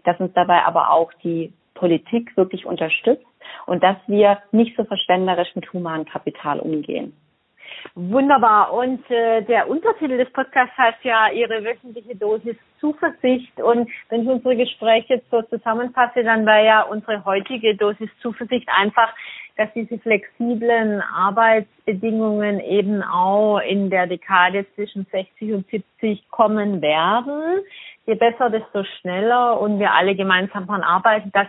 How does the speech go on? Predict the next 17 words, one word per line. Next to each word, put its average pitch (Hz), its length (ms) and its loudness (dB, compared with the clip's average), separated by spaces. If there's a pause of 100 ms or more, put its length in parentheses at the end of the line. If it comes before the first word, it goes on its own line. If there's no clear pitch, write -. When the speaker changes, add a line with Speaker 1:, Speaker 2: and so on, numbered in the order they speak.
Speaker 2:
Menschen 202 420 -6
eben 196 460 2 (560)
in 220 240 2
diesem 214 460 -2
Abschnitt 190 440 -4
ihres 190 340 0
Lebens 190 560 2 (160)
arbeiten, 214 760 2
aber 196 400 0
auch 214 240 2
sich - 180 -10
ausruhen 233 520 -2
können, 208 380 -4
so 214 140 -2
wie 208 200 -4
sie 190 160 -4
wollen. 214 580 0